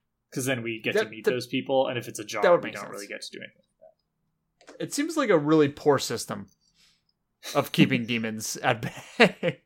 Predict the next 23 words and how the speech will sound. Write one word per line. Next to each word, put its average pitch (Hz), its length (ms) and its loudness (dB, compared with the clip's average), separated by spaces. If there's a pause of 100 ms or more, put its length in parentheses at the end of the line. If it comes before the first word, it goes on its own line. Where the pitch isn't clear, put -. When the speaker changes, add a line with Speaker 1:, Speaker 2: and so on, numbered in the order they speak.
(880)
Speaker 1:
Yeah, 185 440 2
it 185 60 -4
also 233 320 -2
seems 170 760 -6
like 131 380 -2 (1800)
these 127 380 -6
demons 127 640 -4
do 127 520 -6
a 123 60 -2
lot 113 400 -2
of 107 180 -6
damage 101 880 -10 (840)
for 131 180 -4
the 117 80 -12
fact 107 320 -4
that 113 100 -10
they're 104 180 -8
always 110 360 -8
in 57 220 -18 (400)
jars 55 480 -6
or - 160 -10
people. - 560 -10
Speaker 2:
Yeah. - 100 0